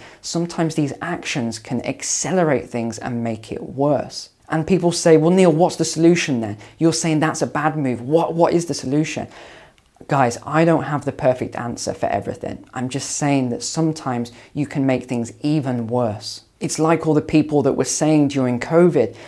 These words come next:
"It's a great thing that we're now getting more A I and more robotics because it means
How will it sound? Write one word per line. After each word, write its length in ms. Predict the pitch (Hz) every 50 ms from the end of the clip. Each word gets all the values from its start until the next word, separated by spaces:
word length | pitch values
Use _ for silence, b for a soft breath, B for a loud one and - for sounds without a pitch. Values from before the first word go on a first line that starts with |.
| B B B B B B B B
"It's 200 | - - 143 -
a 40 | 151
great 460 | - 143 151 143 175 180 190 185 -
thing 320 | - - 170 156 147 139
that 200 | - 139 127 -
we're 140 | - 131 143
now 220 | 123 127 131 131 127
getting 240 | - - - 139
more 280 | 139 139 143 139 135 127 -
A 180 | 135 139 139
I 220 | 143 139 131 139 135
and 180 | 123 117 117
more 240 | 123 135 139 139 131
robotics 720 | 120 131 127 120 120 - 139 139 139 - - 123 - - -
because 280 | - 131 - 151 123
it 80 | - -
means 300 | 151 156 156 156 147 -